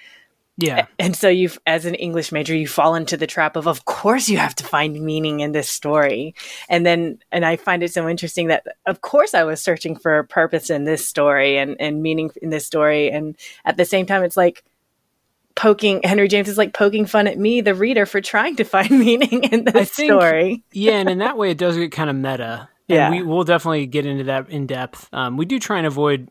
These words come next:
Speaker 1: I guess, spoilers as far as that term goes these days, but we'll definitely have to explain some of the premise and some of the plot stuff just to even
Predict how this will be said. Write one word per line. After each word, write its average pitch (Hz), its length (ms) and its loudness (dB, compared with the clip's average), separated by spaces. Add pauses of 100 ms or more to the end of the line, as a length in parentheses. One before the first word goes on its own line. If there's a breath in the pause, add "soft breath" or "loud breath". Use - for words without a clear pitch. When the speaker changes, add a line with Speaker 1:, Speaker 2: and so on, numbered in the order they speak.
Speaker 1:
I 139 100 -12
guess, 170 340 -4
spoilers 170 640 -4
as 175 100 -6
far 165 220 0
as 160 160 -4
that 160 300 -4
term 160 440 -6
goes 165 420 -2
these 170 220 -4
days, 165 300 0
but 151 100 -2
we'll 147 140 -2
definitely 208 340 -2
have 202 140 -4
to 156 120 -2
explain 143 520 -4
some 156 240 -4
of 147 80 -4
the 131 80 -4
premise 131 580 -6 (400 soft breath)
and 135 100 -6
some 151 220 -4
of 143 80 -2
the 123 240 -4 (140)
plot 131 400 -4
stuff - 420 -8
just - 240 -10
to 170 60 -10
even 123 480 -6